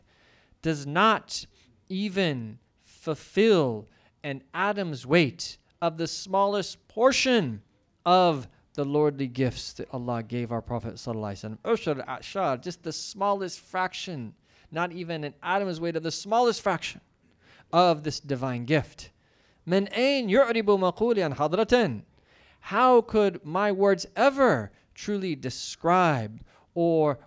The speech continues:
articulate a presence, عَنْ مَدْحِهَا قَدْ كَلَّ كُلُّ لِسَانِي,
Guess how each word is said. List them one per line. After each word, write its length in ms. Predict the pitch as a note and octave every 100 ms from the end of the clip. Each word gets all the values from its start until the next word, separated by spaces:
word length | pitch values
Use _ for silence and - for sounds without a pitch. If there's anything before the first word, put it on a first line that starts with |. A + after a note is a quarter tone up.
| _
articulate 1040 | C#3 B2+ _ - A#3+ A#3+ G3+ C#3 G#2+ - _ _ _ _ C3
a 80 |
presence, 960 | B2 - G3 A#3 B3 A#3 C#3+ - - - _ -
عَنْ 180 | E3+ D#3+
مَدْحِهَا 580 | F3+ D3+ D#3+ D#3+ D3+ -
قَدْ 280 | D#3+ D3+
كَلَّ 480 | - G#3+ G#3+ E3+ C#3
كُلُّ 280 | - C4+ C#3+
لِسَانِي, 640 | A#2+ - B2 G2+ G2 D#3